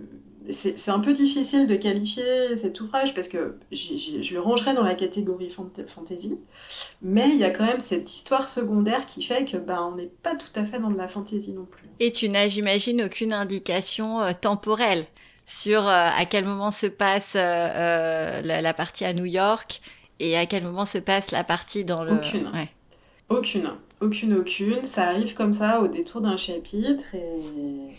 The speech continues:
Speaker 2: Et c'est la révélation.
Speaker 1: Voilà. Bah, en fait, la révélation arrive pas tout de suite, mais quand elle arrive, moi, j'avoue que j'ai été vraiment bluffée.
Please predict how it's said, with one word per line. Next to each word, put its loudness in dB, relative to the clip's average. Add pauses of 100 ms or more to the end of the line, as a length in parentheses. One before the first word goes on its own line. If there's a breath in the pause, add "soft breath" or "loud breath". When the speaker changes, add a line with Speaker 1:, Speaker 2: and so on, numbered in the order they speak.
(500 loud breath)
Speaker 2:
Et 0
c'est 0
la 4
révélation. 0 (1040 loud breath)
Speaker 1:
Voilà. -2
Bah, 2
en 0
fait, 4
la 2
révélation 2
arrive 2
pas -2
tout -8
de -8
suite, -2
mais -4
quand -2
elle 4
arrive, 0
moi, 2
j'avoue -4
que -6
j'ai -4
été -4
vraiment 0
bluffée. 0